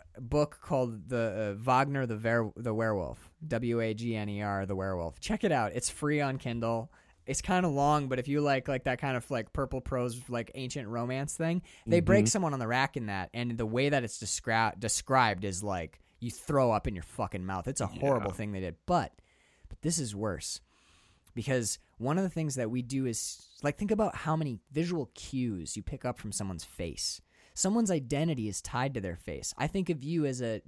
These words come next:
Speaker 1: jovi-, a t-, like, tend to be a happy, jovial dude because you're always smiling.
Speaker 2: Because of this thing.
Speaker 1: Yeah, 'cause of your
Speaker 2: Yeah.
Speaker 1: face. And then you, but when you put an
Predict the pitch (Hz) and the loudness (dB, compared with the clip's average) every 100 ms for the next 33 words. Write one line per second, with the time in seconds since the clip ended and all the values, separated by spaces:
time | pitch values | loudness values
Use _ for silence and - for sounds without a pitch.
0 | 101 127 139 127 127 - - - 143 131 | -6 0 2 2 -2 -2 -4 -6 -2 -2
1 | - 151 143 139 117 127 123 123 123 113 | 0 -2 0 0 -2 0 0 0 -4 -2
2 | 123 120 123 117 98 131 135 101 107 101 | 0 0 0 -4 -2 0 0 -2 -6 -4
3 | 104 120 120 - 113 110 117 117 120 - | 0 0 0 -2 0 0 0 0 -2 0
4 | 120 127 147 180 - _ _ _ 113 208 | 0 2 2 2 0 _ _ _ 0 0
5 | 180 - 147 147 165 147 127 123 139 92 | 0 -2 -2 0 0 0 4 6 6 2
6 | - - _ _ _ _ _ _ _ _ | -4 -8 _ _ _ _ _ _ _ _
7 | 120 143 220 202 _ _ - 117 113 120 | -2 2 4 2 _ _ -8 -4 -2 0
8 | 147 - 214 160 | 0 0 2 0